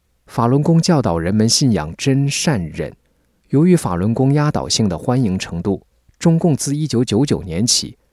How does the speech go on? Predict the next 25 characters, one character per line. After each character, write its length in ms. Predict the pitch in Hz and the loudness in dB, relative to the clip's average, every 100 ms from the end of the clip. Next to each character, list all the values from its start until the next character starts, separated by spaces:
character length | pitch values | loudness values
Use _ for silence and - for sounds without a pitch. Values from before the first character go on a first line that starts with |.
| _ | _
抓 240 | - 160 165 | 0 0 2
捕 180 | 92 82 | -2 -2
和 180 | 104 | -2
奴 240 | 98 90 127 | -2 0 2
役 120 | 101 | 0
法 180 | - 73 | -4 -10
轮 180 | 80 90 | -8 -2
功 160 | 127 | 0
学 220 | 139 85 | 0 -2
员， 260 | 82 73 90 _ _ _ - | -4 -6 -12 _ _ _ -6
直 180 | 117 | -2
到 180 | 113 135 | 0 0
今 220 | 95 135 | 0 0
天 320 | 123 - 117 135 | 0 0 -2 -2
还 260 | - - 87 | -12 -10 -8
在 220 | 110 92 | -6 -4
继 200 | - 78 | -4 -4
续。 280 | - 90 - _ _ _ _ _ _ _ _ _ _ _ _ - | -6 -8 -10 _ _ _ _ _ _ _ _ _ _ _ _ -2
除 180 | 139 | 2
了 100 | 160 | 4
乌 160 | 127 156 | 2 0
克 140 | 156 | 0
兰 220 | 123 85 95 | -2 -2 -4
之 140 | 104 | -4
外， 200 | 87 | -4